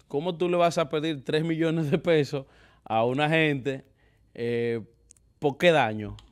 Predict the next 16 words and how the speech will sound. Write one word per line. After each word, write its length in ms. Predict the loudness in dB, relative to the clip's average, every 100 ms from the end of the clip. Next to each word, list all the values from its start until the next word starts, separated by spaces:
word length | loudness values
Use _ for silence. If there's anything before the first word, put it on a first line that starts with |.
| _ _ _ _ _ _ 0
¿Qué 140 | 2
te 160 | 2 0
hizo? 440 | 0 -6 -12 -14 _ _ _ _ _ _ _ _ _ _ _ _
O 220 | -2 -2
que 120 | -2 -4
te 140 | -2
iba 220 | 0 2
a 40 | 2
agredir, 480 | 0 -2 -2 -4 -6
pero 160 | -6
hay 100 | -6
que 180 | -2 -2
ver 440 | 0 0 -2 -6 -16 _
el 240 | -10 -8 -8
fondo 480 | 2 2 2 0
realmente. 720 | 0 0 -2 -4 -6 -10 -14